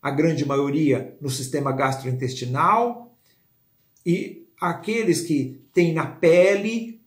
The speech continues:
nos olhos e assim por diante. Seja lá como for, nós precisamos tomar muito cuidado. No livro Nosso Lar, existem duas citações extremamente interessantes. Uma no capítulo onze,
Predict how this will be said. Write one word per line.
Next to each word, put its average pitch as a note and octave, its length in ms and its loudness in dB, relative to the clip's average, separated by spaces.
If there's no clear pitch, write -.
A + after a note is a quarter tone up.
nos C#3+ 300 -4
olhos G3 800 4
e G#2+ 460 -4
assim D#3+ 320 -2
por F3+ 200 2
diante. - 540 -2
Seja D#3 320 2
lá D3+ 140 0
como C3 200 -4
for, - 560 4
nós E3+ 260 -2
precisamos F3+ 400 -6
tomar F3 260 -4
muito G#3 320 -4
cuidado. C#3+ 640 -4
No A#3 300 -2
livro F#3+ 920 -2
Nosso D3 320 -4
Lar, D3+ 520 -4
existem G#3 400 -4
duas A3 200 -2
citações F3+ 500 -6
extremamente G3+ 580 -4
interessantes. F#3+ 720 -4
Uma C#4+ 240 -4
no C#3 80 -4
capítulo C3+ 460 -4
onze, C#3 500 -4